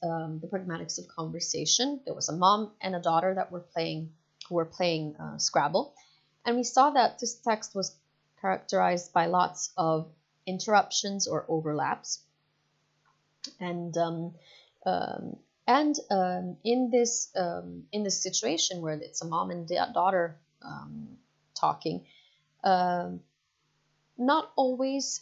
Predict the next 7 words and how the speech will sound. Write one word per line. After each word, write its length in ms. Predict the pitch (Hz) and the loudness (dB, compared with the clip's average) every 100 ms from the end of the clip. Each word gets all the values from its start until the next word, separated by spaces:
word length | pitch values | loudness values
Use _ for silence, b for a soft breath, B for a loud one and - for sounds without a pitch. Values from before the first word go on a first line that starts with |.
| - | -6
the 380 | 214 196 196 - | -4 -2 -2 0
adjacency 800 | 190 190 190 190 190 175 175 170 | 0 2 0 0 -6 -6 -8 -4
pairs 320 | 160 156 156 | -2 0 0
were 220 | 160 160 | 0 0
respected, 720 | 160 - - 147 - - - - _ | 0 0 -2 -4 -6 -16 -14 -16 _
meaning 440 | 196 180 175 180 175 | -4 -2 0 -2 2
that, 260 | 160 160 | 2 0